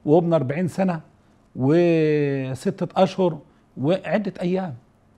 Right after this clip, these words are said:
حداشر يوم تقريبًا. يبقى انتوا في إيه بقى يعني؟ في إيه، في إيه؟ يبقى هنا بيقولوا له خ-، خلي بالك أهو، كله كلام تحس إن كل واحد بينزل عليه وحي. "لأن هذا النبي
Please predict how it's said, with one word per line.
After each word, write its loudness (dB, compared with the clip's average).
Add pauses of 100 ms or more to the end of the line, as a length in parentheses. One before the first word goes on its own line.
(280)
حداشر -2
يوم 0
تقريبًا. -6 (240)
يبقى -6
انتوا 0
في -6
إيه 10
بقى 2
يعني؟ -12 (520)
في -12
إيه، 8
في -2
إيه؟ 4 (380)
يبقى 0
هنا 8
بيقولوا 6
له 8
خ-، -6
خلي 6
بالك 4
أهو، 8
كله 2
كلام 4
تحس -4
إن -2
كل -2
واحد 4
بينزل 0
عليه 6
وحي. 4 (580)
"لأن 6
هذا 10
النبي 6